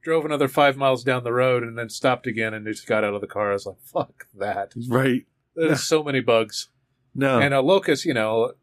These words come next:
Speaker 1: it's, it's a gigantic grasshopper.
Speaker 2: Right.
Speaker 1: Um, and these were, like, supersized, like, plague locusts. Like, it was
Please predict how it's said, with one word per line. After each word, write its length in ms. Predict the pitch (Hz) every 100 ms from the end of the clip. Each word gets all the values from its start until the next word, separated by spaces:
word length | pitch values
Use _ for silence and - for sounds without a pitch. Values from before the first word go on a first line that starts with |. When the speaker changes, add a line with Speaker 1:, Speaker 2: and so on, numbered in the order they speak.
| _
Speaker 1:
it's, 200 | - 131 - -
it's 160 | 131
a 140 | 135 131 131
gigantic 680 | 117 151 139 117 143 120 107
grasshopper. 760 | 127 113 104 98 90 90 -
Speaker 2:
Right. 240 | 131 110 - _ _ _ -
Speaker 1:
Um, 500 | 127 117 107 101 101 _ _ _ _ _
and 260 | 165 131 123
these 180 | 139 139
were, 100 | 143
like, 220 | 131 120
supersized, 760 | - 170 151 127 135 120 113 -
like, 320 | 120 117 117 - -
plague 340 | - 139 135
locusts. 600 | 120 101 104 104 - - - _ _ _ _ _ _ _ _ _
Like, 240 | 127 120
it 120 | 147
was 340 | 143 143 127